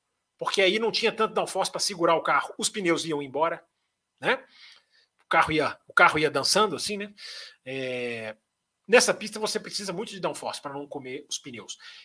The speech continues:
E o pensamento da Ferrari é o seguinte: será que a Ferrari passa a ter um problema crônico de motor? Porque já começar com o estouro na primeira corrida do ano, será que isso não é um problema que já pode estar se tornando crônico? Crônico a ponto de alejar a equipe,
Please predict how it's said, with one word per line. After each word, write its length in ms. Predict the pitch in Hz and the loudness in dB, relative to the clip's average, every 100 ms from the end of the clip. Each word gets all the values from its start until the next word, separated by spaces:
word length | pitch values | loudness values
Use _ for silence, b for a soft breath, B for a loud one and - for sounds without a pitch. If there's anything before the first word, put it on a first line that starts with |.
| _ | _
E 180 | 285 349 | 8 12
o 100 | 359 | 12
pensamento 440 | 294 277 254 185 202 | 10 8 8 6 4
da 80 | |
Ferrari 300 | 226 202 220 | 4 4 4
é 40 | 311 | 4
o 40 | |
seguinte: 520 | 359 240 202 202 - _ _ _ _ _ _ _ _ _ _ _ | 2 0 0 -2 -10 _ _ _ _ _ _ _ _ _ _ _
será 280 | - 277 277 | 8 10 10
que 80 | |
a 20 | 262 | 8
Ferrari 300 | 180 202 - | 8 6 8
passa 260 | 220 208 | 8 8
a 40 | 185 | 4
ter 80 | 202 | 0
um 80 | |
problema 360 | 190 185 175 175 | 2 2 2 0
crônico 540 | - 226 339 226 - | 6 8 8 8 0
de 100 | 151 | -6
motor? 460 | 135 117 214 - - _ _ _ _ _ | -12 -4 -4 -4 -10 _ _ _ _ _
Porque 220 | - 175 | -8 -2
já 160 | 175 240 | 2 2
começar 380 | 247 185 - 226 | 2 -2 -2 -2
com 100 | 214 | -6
o 60 | |
estouro 260 | 196 196 185 | -6 -4 -4
na 100 | 170 | -6
primeira 480 | - 160 165 277 247 | -8 -10 -2 0 0
corrida 380 | 160 180 196 | -2 -8 -8
do 160 | 170 143 | -8 -6
ano, 180 | 233 - b b - | -6 -8 b b -2
será 240 | - 226 | 6 6
que 140 | 262 220 | 6 0
isso 160 | - | -4
não 100 | 180 | -2
é 60 | 214 | -2
um 40 | |
problema 360 | 214 147 208 190 | -2 -4 -6 -8
que 100 | 156 | -8
já 100 | 175 | -8
pode 360 | - 202 220 | -6 -4 -4
estar 160 | - 196 | -2 -4
se 120 | - | -4
tornando 380 | - 147 220 - | -4 -2 -2 -4
crônico? 580 | - 214 254 160 - - _ _ _ _ - | 0 2 2 -2 -14 -20 _ _ _ _ -6
Crônico 420 | 175 233 254 - | 2 2 2 0
a 40 | 214 | -2
ponto 380 | - 233 254 | 0 -2 -2
de 280 | 180 220 226 - | -8 -10 -8 2
alejar 580 | 190 214 147 - 247 | 4 4 4 4 6
a 60 | 240 | 4
equipe, 520 | 147 - 254 262 - | 2 -6 -10 -12 -20